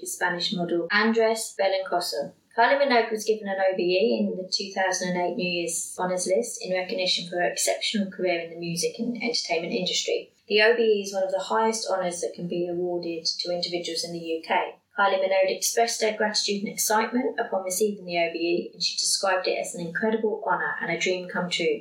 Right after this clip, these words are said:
She was visibly moved during the ceremony at Buckingham Palace, where she received the medal from Prince Charles. Aphrodite was Kylie's eleventh album and was released in July two thousand and ten. Aphrodite takes its name from the Greek goddess of love, Aphrodite, and the album's themes revolve around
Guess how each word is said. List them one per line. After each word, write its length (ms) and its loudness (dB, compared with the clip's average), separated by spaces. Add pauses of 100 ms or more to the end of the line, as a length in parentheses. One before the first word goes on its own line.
(160)
She 180 0
was 200 0
visibly 460 2
moved 440 0
during 240 2
the 80 -4
ceremony 460 0
at 60 -4
Buckingham 340 -4
Palace, 420 -6
where 100 0
she 220 -2
received 420 0
the 60 -4
medal 300 2
from 240 -8
Prince 260 -2
Charles. 520 -2 (220)
Aphrodite 800 2
was 200 -10
Kylie's 320 0
eleventh 400 -2
album 320 2
and 80 -20
was 180 -16
released 380 -6
in 260 -4
July 400 2
two 200 -4
thousand 300 -2
and 80 -18
ten. 260 -2 (460)
Aphrodite 680 2
takes 240 0
its 160 -2
name 180 -2
from 120 -8
the 60 -8
Greek 240 2
goddess 320 -2
of 120 -8
love, 220 4 (200)
Aphrodite, 640 -4 (160)
and 180 -4
the 60 0
album's 480 2
themes 400 0
revolve 420 2
around 400 -2